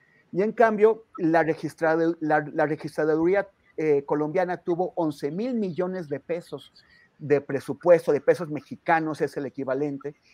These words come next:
para este año de elecciones nacionales, en donde tuvo tres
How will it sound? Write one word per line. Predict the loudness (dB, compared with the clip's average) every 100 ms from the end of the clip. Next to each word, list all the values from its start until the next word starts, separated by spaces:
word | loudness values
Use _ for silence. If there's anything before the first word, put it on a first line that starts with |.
| _ _ 2
para | 6 6
este | 4 2 2
año | 2 2 0 -2
de | -2 -2
elecciones | -2 -4 -4 -4 -4
nacionales, | -2 -2 -2 -6 -4 -4 -4 -10 _ -20 _ -4
en | 0
donde | 2
tuvo | 2 2 6 6 4 2
tres | 6 6 4